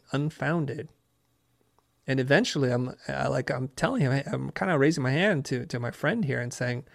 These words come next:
"Hey, I think I can do the intro. You mind?" He goes, "No, please, do it." And so it's through that. So I, I consider that, like, my training wheels and riding my bicycle, and he was my training wheel partner. He just made sure I could do it before he let go.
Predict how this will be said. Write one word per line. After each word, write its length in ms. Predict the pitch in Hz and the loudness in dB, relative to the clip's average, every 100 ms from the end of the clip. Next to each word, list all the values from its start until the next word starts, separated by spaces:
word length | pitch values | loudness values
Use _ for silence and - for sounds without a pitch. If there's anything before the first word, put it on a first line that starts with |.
| - - | -20 -4
"Hey, 300 | - 226 135 - - - - | 2 2 2 -6 -20 -20 4
I 80 | 196 | 6
think 180 | 214 294 | 8 6
I 80 | 262 | 8
can 100 | 220 | 8
do 100 | 196 | 8
the 100 | 151 | 6
intro. 300 | 247 - 120 | 4 2 2
You 160 | 120 | 4
mind?" 340 | 143 180 294 - - | 4 4 2 -4 -4
He 140 | 139 | 0
goes, 220 | 156 131 | 0 2
"No, 300 | 143 262 196 | 2 2 2
please, 460 | 143 196 311 131 - | 2 4 4 2 -4
do 280 | - 311 269 | 0 2 2
it." 160 | - _ _ _ _ _ _ _ _ _ _ _ | -4 _ _ _ _ _ _ _ _ _ _ _
And 160 | 135 139 | 0 6
so 100 | 165 | 6
it's 140 | 143 | 6
through 160 | - 170 | 4 2
that. 260 | 127 113 - | 2 -2 -2
So 140 | 131 | 0
I, 200 | 135 160 | 2 4
I 80 | 160 | 2
consider 520 | 175 226 - 190 180 | 0 -2 2 4 6
that, 300 | 147 131 135 | 6 4 4
like, 260 | 127 127 - | 0 -2 -2
my 200 | 127 127 | -2 -2
training 500 | - - 127 147 160 | -2 0 2 2 4
wheels 320 | 165 165 160 | 6 6 6
and 100 | 127 | 2
riding 240 | 127 127 127 | 2 0 -2
my 120 | 123 | -4
bicycle, 640 | 120 135 - 165 170 175 | 0 0 0 -2 2 4
and 140 | 151 143 | 2 0
he 160 | 127 | 0
was 280 | 131 127 127 | 2 0 -2
my 140 | 127 123 | -4 -4
training 560 | - 127 139 123 - | -2 -2 -2 -4 -6
wheel 260 | 123 120 120 | -4 -4 -4
partner. 560 | - 123 120 120 156 - - _ _ | -2 -2 -2 -8 -8 -12 -20 _ _
He 80 | - | -8
just 200 | 131 135 | -6 0
made 160 | 135 131 | 2 2
sure 240 | - 127 | 4 4
I 60 | 123 | 2
could 180 | 110 - | -2 0
do 220 | 131 151 | 6 6
it 180 | 147 139 | 4 -4
before 260 | 120 127 | -8 -4
he 80 | 123 | -4
let 200 | 117 120 | -4 -4
go. 260 | 123 117 | -6 -6